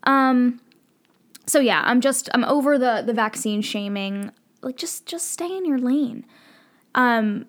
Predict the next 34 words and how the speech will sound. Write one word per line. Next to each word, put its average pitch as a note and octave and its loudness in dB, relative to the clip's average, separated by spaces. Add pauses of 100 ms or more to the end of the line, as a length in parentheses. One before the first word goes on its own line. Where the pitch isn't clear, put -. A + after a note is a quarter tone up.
Amanda C4+ 4
Klutz, B3 -2
I G3+ -4
don't A#3+ 0
know B3+ 2
if A#3+ -4
you A3 -6
guys G#3 -6
know G3+ -4
who G3 -6
that G3 -6
is. G3 -6
Amanda A#3 0
Klutz, A3 -4
she C#4 0 (100)
is A3+ -2
a G#3+ -2 (1000)
dancer, F#4+ -2 (320)
kind B3+ 0
of, A#3+ -4
like, G#3 -6
public D#4 -2
figure. C#4 0 (520)
Um, A3 2
she - 0
just A#3+ 0
became A3 0
a G#3+ -2
host G3+ -4
of G#3 -2
one G3+ -4
of G3 -4
those, F#3+ -6
like, B2 -6